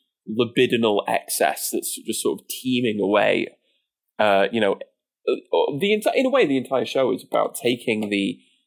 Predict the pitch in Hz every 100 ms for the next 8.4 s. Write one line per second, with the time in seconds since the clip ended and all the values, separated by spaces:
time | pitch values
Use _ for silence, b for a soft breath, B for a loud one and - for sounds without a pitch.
0 | - 107 120 120 120 110 107 _ _ _
1 | _ _ - 139 151 - - 143 131 127
2 | 117 120 117 - - - 113 117 - 107
3 | 104 - 107 - - 104 98 98 - -
4 | 104 104 101 104 - 107 95 104 98 101
5 | 101 101 - _ _ _ _ - - 113
6 | 107 101 104 104 101 104 101 - 95 -
7 | 113 117 - 113 _ 117 110 117 120 110
8 | 104 104 - -